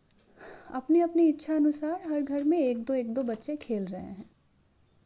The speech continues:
उनके बड़े होने पर धूप कितनी झुलसाएगी, पानी कितना रहेगा, क्या उनकी प्यास बुझ पाएगी, पेड़ कितने बचेंगे, क्या उन्हें छाया मिल पाएगी? पता नहीं।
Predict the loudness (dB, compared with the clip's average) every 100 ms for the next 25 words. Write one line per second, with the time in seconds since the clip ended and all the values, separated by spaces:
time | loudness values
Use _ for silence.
0 | _ -6 -4 -4 -4 -4 -4 -4 -4 -4
1 | -4 -6 -6 -8 -10 -10 -8 -6 -4 -4
2 | -6 -8 -10 -12 -12 -14 -14 -18 _ _
3 | _ _ -10 -4 -4 -2 -4 -4 -4 -4
4 | -4 -6 -8 -8 -10 -14 _ _ _ _
5 | _ _ -10 -4 -2 0 -2 -2 -4 -4
6 | -8 -6 -6 -4 -4 -8 -12 _ _ _
7 | _ -6 -4 -4 -8 -4 -4 -4 -4 -6
8 | -6 -8 -10 -12 _ _ _ _ -8 -2
9 | 0 0 -4 -4 -2 0 0 -2 -4 -4
10 | -4 -4 -6 -8 _ _ _ _ _ _
11 | _ _ _ _ _ _ _ _ -18 -14
12 | -12 -12 -14